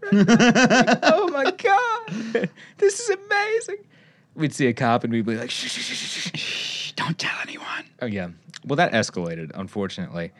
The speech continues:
Speaker 1: <laughs> to a, to a bravado I have not yet seen, <laughs> uh, in my life in any other plane.
Speaker 2: <laughs>
Speaker 1: Later that year, um, I, uh, so William, as a part of William and Mary,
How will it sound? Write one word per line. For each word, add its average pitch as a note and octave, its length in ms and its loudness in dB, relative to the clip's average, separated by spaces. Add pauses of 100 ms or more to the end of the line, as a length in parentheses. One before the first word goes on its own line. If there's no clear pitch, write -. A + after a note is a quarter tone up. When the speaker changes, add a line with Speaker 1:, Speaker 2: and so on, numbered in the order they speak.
Speaker 1:
<laughs> - 960 0 (1000)
to C3+ 220 6
a, A2+ 60 4
to C#3+ 220 4
a D3 60 6
bravado C3+ 560 6
I A2 120 8
have G#2 140 4
not A2 360 2
yet G2+ 320 0
seen, F#2 640 0
<laughs> - 40 -4
uh, C#3 380 6
in A2+ 140 2
my A2 120 6
life G2+ 320 4
in G#2 80 2
any A2+ 160 2
other G#2+ 160 2
plane. F#2+ 440 -2 (460)
Speaker 2:
<laughs> - 440 0
Speaker 1:
Later A#2+ 300 6
that G2+ 160 4
year, G#2 360 2 (640)
um, F2+ 600 -2 (1200)
I, G2+ 320 2
uh, E2+ 380 -4 (160)
so A2+ 160 0
William, C3 420 2 (280)
as F#2 240 -8
a G2 60 -12
part A#2 180 0
of F#2+ 100 -4
William G2 260 0
and F2+ 100 0
Mary, F2+ 360 0